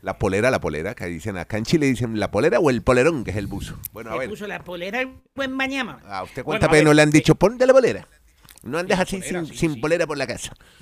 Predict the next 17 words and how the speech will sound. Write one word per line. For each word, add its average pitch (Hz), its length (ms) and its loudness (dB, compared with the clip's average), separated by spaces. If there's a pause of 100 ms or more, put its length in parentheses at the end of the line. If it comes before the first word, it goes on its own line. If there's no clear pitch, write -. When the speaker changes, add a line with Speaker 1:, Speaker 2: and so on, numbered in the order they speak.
(260)
Speaker 2:
Sí, 254 140 -14
Speaker 1:
A 226 40 -8
Speaker 2:
no, 220 140 -6
y 175 40 -6
Speaker 1:
ver. - 280 -12
Speaker 2:
cuando, 120 280 -20
cuando 123 240 -18
salíamos 123 480 -14
me 151 120 -14
dijo 123 200 -14
la 135 100 -14
esposa, 131 360 -20 (280)
Speaker 1:
Ajá. 80 260 -20 (220)
Speaker 2:
"¿Quieres 233 220 -14
ser 302 180 -8
mi 285 120 -10
pololo?" 208 540 -10